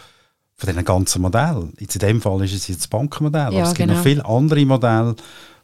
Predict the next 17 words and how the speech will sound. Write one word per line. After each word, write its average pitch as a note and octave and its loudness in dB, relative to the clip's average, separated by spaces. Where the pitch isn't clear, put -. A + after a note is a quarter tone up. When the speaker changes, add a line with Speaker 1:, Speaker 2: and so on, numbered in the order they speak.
Speaker 1:
die G#2+ 2
in G2+ -6
nächster F#2+ -2
Zeit F#2+ -2
auf G2 -4
den F#2 -4
Prüfstand C3+ -6
Speaker 2:
Mhm. G3 -6
Speaker 1:
kommen, G2 -2
die G2 -2
durchleuchtet B2 -2
Speaker 2:
Mhm. - -4
Speaker 1:
werden, F#3 0
die G3 -2
angeschaut D3 -2
werden, F#2 -4
wo, G#2 0